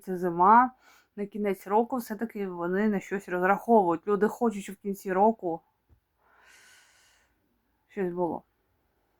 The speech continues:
Ну, ні, вибачте, тут, тут випав. Мечі випали цією колодою, не, трошечки заговорююсь. Але рівновага — це також баланс, рівновага,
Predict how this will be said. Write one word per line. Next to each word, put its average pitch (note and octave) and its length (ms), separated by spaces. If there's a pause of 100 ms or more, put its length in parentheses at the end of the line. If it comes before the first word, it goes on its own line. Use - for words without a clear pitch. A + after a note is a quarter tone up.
(280)
Ну, G#3 120
ні, G#3+ 160
вибачте, G3+ 460
тут, F#3 360
тут A#3 220
випав. D#3+ 480 (420)
Мечі F#3+ 380
випали E3+ 380
цією E3+ 260
колодою, F3+ 560 (100)
не, D#3+ 240 (540)
трошечки G3 520
заговорююсь. F3+ 840 (760)
Але B3 180
рівновага — C4+ 680
це D4 80
також D4 360
баланс, G#3+ 560
рівновага, G#3 1080